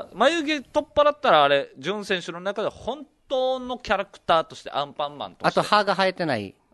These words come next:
Speaker 2: ければよ。
Speaker 1: <laughs> あー、
Speaker 2: うん。
Speaker 1: なるほどね。
Speaker 2: 歯も多いし、あれ。
Speaker 1: あー、確かにキャラ、歯もの、眉毛つながりキャラですもんね。
Speaker 2: うん。<laughs> そうそうそう。
Speaker 1: みんな出てくるの。
Speaker 2: うん。
Speaker 1: あー、だからね、絵、絵うまいなーって、
Speaker 2: もう、
Speaker 1: ずっと話をしてましたから。
Speaker 2: あれ、一枚描くのに、
Speaker 1: はい。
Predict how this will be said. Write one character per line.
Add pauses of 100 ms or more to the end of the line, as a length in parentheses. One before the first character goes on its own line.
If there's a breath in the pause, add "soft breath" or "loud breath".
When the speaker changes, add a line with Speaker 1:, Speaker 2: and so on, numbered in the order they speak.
(280)
Speaker 2:
け
れ
ば
よ。
Speaker 1:
<laughs>
あ
ー、
Speaker 2:
う
ん。
Speaker 1:
な
る
ほ
ど
ね。
Speaker 2:
歯
も
多
い
し、
あ
れ。
Speaker 1:
あ
ー、
確
か
に
キ
ャ
ラ、
歯
も
の、
眉
毛
つ
な
が
り
キ
ャ
ラ
で
す
も
ん
ね。
Speaker 2:
う
ん。
<laughs>
そ
う
そ
う
そ
う。
Speaker 1:
み
ん
な
出
て
く
る
の。
Speaker 2:
う
ん。
Speaker 1:
あ
ー、
だ
か
ら
ね、
絵、
絵
う
ま
い (120)
な
ー
っ
て、
Speaker 2:
も
う、
Speaker 1:
ず
っ
と
話
を
し
て
ま
し
た
か
ら。
Speaker 2:
あ
れ、
一
枚
描
く
の
に、
Speaker 1:
は
い。